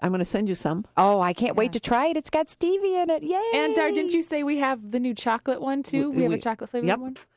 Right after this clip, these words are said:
Speaker 1: So
Speaker 3: Okay.
Speaker 1: then you can make chocolate strawberry.
Speaker 3: Ooh,
Speaker 2: Oh, that
Speaker 3: that
Speaker 2: sounds
Speaker 3: would be
Speaker 2: really,
Speaker 3: good.
Speaker 2: really good.
Speaker 1: And, you know, sometimes we just do, you know, sometimes I just throw, co-, like, cottage cheese and blueberries and nuts in a,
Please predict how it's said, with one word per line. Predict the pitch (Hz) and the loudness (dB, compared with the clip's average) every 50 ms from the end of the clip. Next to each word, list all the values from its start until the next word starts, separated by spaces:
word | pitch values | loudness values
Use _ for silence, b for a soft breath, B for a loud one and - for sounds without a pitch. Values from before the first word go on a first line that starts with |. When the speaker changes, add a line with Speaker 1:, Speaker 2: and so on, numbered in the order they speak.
| _ - 202 | _ -6 -2
Speaker 1:
So | 214 | 0
Speaker 3:
Okay. | 214 | 0
Speaker 1:
then | 208 240 240 240 | 0 0 -2 -2
you | 214 | -2
can | 226 196 | -2 -2
make | 196 180 - | -2 -4 -4
chocolate | - - 160 160 - - - - | -4 -4 -4 -2 -2 -4 -6 -4
strawberry. | - 254 302 349 320 175 113 175 175 - _ 180 175 | -4 -2 -2 -2 -2 -2 -4 -4 -8 -10 _ -8 -4
Speaker 3:
Ooh, | 202 208 180 | -4 -2 0
Speaker 2:
Oh, | 180 214 214 | 2 2 2
that | 170 147 | 2 2
Speaker 3:
that | 175 208 - | 0 -2 -2
Speaker 2:
sounds | 196 170 147 139 156 139 | -2 -2 -2 -2 -4 -4
Speaker 3:
would | 143 | 0
be | 151 | 0
Speaker 2:
really, | 170 185 185 160 143 | 2 2 2 2 0
Speaker 3:
good. | 131 | 0
Speaker 2:
really | 139 131 135 131 | -2 -2 -4 -4
good. | - 131 127 123 - - _ _ _ _ _ _ _ - | -4 -2 -2 -2 -4 -6 _ _ _ _ _ _ _ -2
Speaker 1:
And, | 330 392 | -2 0
you | 381 370 370 | 0 0 0
know, | 349 254 | 0 0
sometimes | 247 - 277 247 240 254 226 226 220 208 202 | 0 0 0 0 0 0 0 -2 -2 -2 -2
we | 196 208 240 247 220 | -2 0 0 0 0
just | 214 190 190 - - | 0 0 -2 -2 -2
do, | 196 190 180 180 170 - | 0 2 2 2 0 0
you | 202 220 | 0 -2
know, | 220 220 | -2 -2
sometimes | - 226 240 240 254 202 180 185 | -2 -4 -4 -2 -2 -2 0 0
I | 175 175 | 0 0
just | 175 196 226 - - - | 0 0 -2 -2 -2 -2
throw, | 170 160 156 156 151 151 - b b b b b b b b b _ - | -2 0 0 0 -2 -2 -6 b b b b b b b b b _ -10
co-, | 139 - | -8 -4
like, | - 240 277 254 | -2 -2 -2 -2
cottage | - 240 240 220 214 220 - - - | -2 -2 0 0 0 -2 -4 -6 -6
cheese | - 214 202 196 185 196 | -4 -2 -2 0 0 0
and | 180 175 | 0 0
blueberries | 165 180 185 165 180 165 165 175 165 156 170 | 2 0 0 2 2 0 0 0 0 -2 -2
and | 160 156 | -2 -2
nuts | 156 151 - - - - | -2 -2 -4 -6 -4 -4
in | 170 160 | -2 -2
a, | 143 147 - | -2 -2 -4